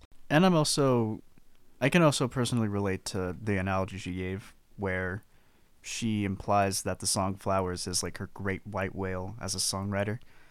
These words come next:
because I feel like everybody struggles with that, you know? No matter,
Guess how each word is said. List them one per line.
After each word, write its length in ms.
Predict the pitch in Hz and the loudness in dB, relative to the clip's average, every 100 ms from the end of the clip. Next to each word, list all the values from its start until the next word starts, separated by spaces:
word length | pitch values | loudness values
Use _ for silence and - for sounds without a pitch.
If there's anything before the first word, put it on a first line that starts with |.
| - - | -20 -6
because 220 | 110 113 | 0 2
I 60 | 113 | 2
feel 200 | - 139 | 2 4
like 200 | 131 107 | 6 6
everybody 480 | 127 123 101 95 92 | 4 4 2 -2 -4
struggles 440 | - 95 87 85 | -4 -4 -6 -8
with 120 | 87 | -8
that, 180 | 90 92 | -6 -6
you 120 | 98 | -6
know? 160 | 95 101 | -4 -2
No 160 | 98 107 | 0 4
matter, 340 | 120 120 113 | 6 6 2